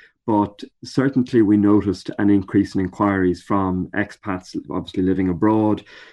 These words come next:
who very immediately obviously became acutely aware of how far removed they were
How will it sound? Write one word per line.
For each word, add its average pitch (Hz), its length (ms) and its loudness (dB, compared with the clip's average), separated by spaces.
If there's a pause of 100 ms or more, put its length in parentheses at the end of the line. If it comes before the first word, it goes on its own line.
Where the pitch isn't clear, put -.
(140)
who 117 460 4
very 139 380 4
immediately 117 680 2
obviously 104 380 0
became 104 280 -2
acutely 104 420 0
aware 95 540 0
of 95 440 -2 (340)
how 110 200 -2
far 113 360 2
removed 95 440 0
they 92 120 -2
were 90 400 -2